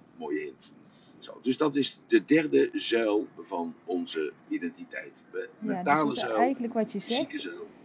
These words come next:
Speaker 1: en spirituele zuil. Ja.
Speaker 2: is dat het eigenlijk gewoon is, eh,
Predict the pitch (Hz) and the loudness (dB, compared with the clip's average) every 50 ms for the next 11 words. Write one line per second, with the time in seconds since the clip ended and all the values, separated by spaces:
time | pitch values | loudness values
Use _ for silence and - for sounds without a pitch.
0 | - - - - - - - 78 - 71 67 65 64 62 - - - - - - | -16 -14 -10 -6 -2 -2 -2 -2 -4 -8 -8 -10 -10 -14 -16 -14 -14 -14 -8 -4
1 | 311 - - - - - - - - - - - - 226 226 - 240 233 220 214 | -4 -4 -4 -6 -14 -20 -20 -20 -20 -20 -10 -4 -4 -4 -4 -2 -2 -2 -2 -2
2 | 214 - - 240 262 247 240 - - 240 226 220 226 - 262 247 - - - 220 | -2 -2 0 0 0 0 -2 -4 -4 -2 -2 -2 -2 -4 -4 -4 -4 -6 -6 -4